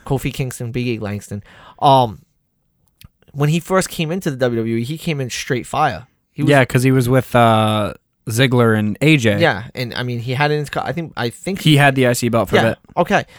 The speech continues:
Speaker 1: So he hasn't really held any singles titles, and he's honestly learning from one of the better guys in the industry to sh-, to
Speaker 2: Kofi.
Speaker 1: learn how, you know, th-, it does take time to get to certain levels,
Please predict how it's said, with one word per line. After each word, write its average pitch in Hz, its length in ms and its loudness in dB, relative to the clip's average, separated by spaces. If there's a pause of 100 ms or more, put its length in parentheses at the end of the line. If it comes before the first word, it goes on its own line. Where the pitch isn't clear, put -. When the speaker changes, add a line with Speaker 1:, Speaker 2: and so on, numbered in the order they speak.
(140)
Speaker 1:
So 170 260 2
he 208 220 -4
hasn't 226 260 -4
really 180 160 -4
held 185 220 -4
any 156 160 -2
singles 180 360 -4
titles, 127 300 -2
and 139 180 -6
he's 214 200 -10
honestly 190 480 -4
learning 151 340 -2
from 135 180 -10
one 147 140 -4
of 139 60 -8
the 117 100 -4 (200)
better 139 240 0
guys 135 320 0
in 135 100 -8
the 123 140 -6
industry 151 520 -8
to - 120 -16
sh-, - 300 -14 (160)
to 117 240 -6 (160)
Speaker 2:
Kofi. 139 240 0
Speaker 1:
learn 185 340 -2 (200)
how, 175 440 4 (420)
you 165 80 -8
know, 147 100 -6 (400)
th-, 156 180 -4
it 151 140 -2
does 170 220 0
take - 300 -8
time 180 440 -4
to 143 120 -10
get 135 240 -4
to 147 100 -8
certain 127 340 -6
levels, 139 400 -2